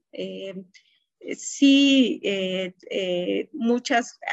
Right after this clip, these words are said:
hay que estar muchas veces en la noche, pe-, pegada a la computadora, haciendo cosas. Entonces, sí te separas una parte de esa, de, de, de, de tu familia, ¿no? De la parte familiar, de, de, de mi hija, de mi esposo.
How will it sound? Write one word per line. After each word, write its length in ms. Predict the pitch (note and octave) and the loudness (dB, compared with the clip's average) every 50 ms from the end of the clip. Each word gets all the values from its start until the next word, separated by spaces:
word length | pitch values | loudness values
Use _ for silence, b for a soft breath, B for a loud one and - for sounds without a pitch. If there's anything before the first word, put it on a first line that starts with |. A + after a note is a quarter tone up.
| F3+ - - | -6 -2 -2
hay 120 | B3 B3 | -4 -4
que 120 | - - | -2 -4
estar 300 | G#3+ - _ G#3 G3 G3 | -8 -6 _ -4 -4 -4
muchas 400 | F#3+ G3 G3+ G3+ G3+ - G#3 F#3 | -4 -8 -10 -10 -6 -6 -8 -4
veces 320 | F3 F#3 F#3+ - F#3 - - | -4 -6 -8 -8 -16 -18 -14
en 120 | - F3+ | -12 -10
la 100 | G3 G3+ | -8 -8
noche, 640 | G#3 G#3+ A#3 B3 A#3+ A#3 - - B3+ A3 A3 A3+ A3 | -6 -4 -4 -4 -6 -6 -8 -6 -4 -2 -4 -4 -6
pe-, 180 | - F#3 F#3 | -6 -10 -10
pegada 340 | F#3+ _ F#3+ F3 F3+ F3 E3+ | -8 _ -4 -2 -2 -2 -2
a 40 | E3+ | -4
la 100 | - - | -8 -10
computadora, 680 | _ F#3 F#3 F3 G3+ F#3+ - A3 A3+ A#3 A#3+ A#3 G#3 G3+ | _ -10 -10 -8 -10 -8 -6 -6 -4 -2 -4 -4 -4 -6
haciendo 340 | G#3 - F#3+ F#3 F#3 - - | -10 -10 -10 -8 -10 -10 -6
cosas. 340 | _ B3+ B3+ C4 B3+ B3+ | _ -6 -4 -4 -6 -8
Entonces, 380 | C4 A#3 A3+ B3+ A#3+ C#4+ D4 - B B B B B B B B B _ _ _ _ | -8 -6 -6 -4 -2 -2 -4 -4 B B B B B B B B B _ _ _ _
sí 580 | - - - - D#4+ E4 F4 F#4 F4+ _ _ _ _ _ _ _ | -20 -18 0 6 6 8 8 6 4 _ _ _ _ _ _ _
te 280 | - F4+ F4+ F#4 F#4+ E4+ | 2 4 4 4 2 0
separas 880 | - - - C#4 C4+ - _ _ _ C#4+ C#4+ C#4+ D4 D4 D4 D4 - - | -2 0 0 0 0 0 _ _ _ 2 4 4 4 2 0 -2 0 0
una 280 | C4 C4 C4 B3+ C4 _ | 2 2 2 0 -2 _
parte 420 | A#3 A#3 A#3+ A3+ - _ B3+ B3 | -2 -2 -2 -4 -8 _ -6 -4
de 120 | A#3 A3 A3 | -4 -6 -8
esa, 440 | A3+ A3+ - - A3+ B3+ A3 G#3+ - | -8 -10 -8 -6 -6 -6 -6 -6 -8
de, 300 | - A3 A3 G#3+ G3+ - - | -12 -12 -12 -12 -12 -10 -10
de, 220 | G3 G3 - - - | -8 -6 -8 -8 -8
de, 220 | - F#3+ G#3+ G#3 - | -8 -8 -10 -8 -8
de 200 | - G3+ G3 G3 | -10 -10 -10 -8
tu 120 | F#3+ G#3 | -8 -8
familia, 640 | G3 - - G#3+ G3+ G#3 A3 G#3 G3 F#3 F3 F3 F3 | -8 -4 -4 -4 -2 -2 -2 -2 -2 -4 -4 -4 -4
¿no? 240 | F#3+ G#3+ C4+ D#4 C#4+ | -4 -2 -2 -2 -2
De 120 | A3 G3 | -2 -2
la 140 | F#3+ F#3 F#3 - | -2 -4 -4 -6
parte 320 | - G#3 G#3 - _ A#3 | -8 -8 -8 -8 _ -16
familiar, 640 | - _ G3 F#3 F3+ F#3+ F#3+ G3 G3+ G3+ G3+ G3 F#3+ | -14 _ -10 -8 -8 -6 -6 -6 -6 -6 -6 -6 -8
de, 140 | F#3+ G3+ - _ _ | -12 -16 -18 _ _
de, 420 | E3+ F3 F#3 _ - - - G3 | -18 -18 -18 _ -20 -16 -16 -16
de 160 | F#3+ F#3+ G3 G3 | -16 -14 -14 -12
mi 220 | G3+ G#3+ G#3+ A3 | -10 -8 -8 -8
hija, 240 | G#3 - - G3+ G3 | -8 -8 -8 -8 -8
de 80 | G3 - | -8 -8
mi 80 | - | -8
esposo. 540 | F3 F3 - _ - G3 - - - G3+ - | -8 -10 -10 _ -14 -14 -12 -12 -14 -14 -14